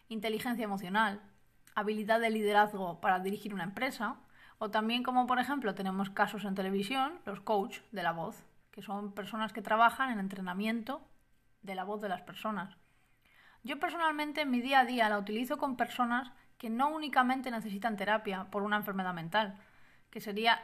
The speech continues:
algo más característico de un psicólogo, sino simplemente porque no están felices en el lugar donde se encuentran y necesitan de alguien que les anime a cambiar, para poder salir de una situación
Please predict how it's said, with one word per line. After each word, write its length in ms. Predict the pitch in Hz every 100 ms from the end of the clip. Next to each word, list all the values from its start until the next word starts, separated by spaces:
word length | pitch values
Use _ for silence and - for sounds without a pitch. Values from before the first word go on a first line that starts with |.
| -
algo 260 | 247 233
más 220 | 220 226
característico 680 | - 247 240 233 240 247 226
de 80 | 220
un 60 | 214
psicólogo, 480 | 202 196 196 196 196 - _ - -
sino 300 | - 240 247
simplemente 680 | 269 311 320 302 294 262 233
porque 360 | 240 226 214
no 280 | 220 233 277
están 260 | 320 370 349
felices 380 | 269 240 220 214
en 120 | 214
el 80 | 202
lugar 280 | 196 202
donde 240 | 190 190 190
se 60 |
encuentran 720 | 185 190 233 294 208 175 196 - - - _
y 80 | 214
necesitan 640 | 214 214 285 254 202 170 -
de 160 | 196
alguien 400 | 226 311 302 277
que 80 | 247
les 160 | 226 208
anime 400 | 233 330 349 349 -
a 100 | 196
cambiar, 420 | 180 190 180 135 - _ _
para 200 | 202 196
poder 220 | 208 240
salir 320 | 240 254 262 254
de 60 |
una 120 | 254
situación 560 | 226 220 226 254 254 254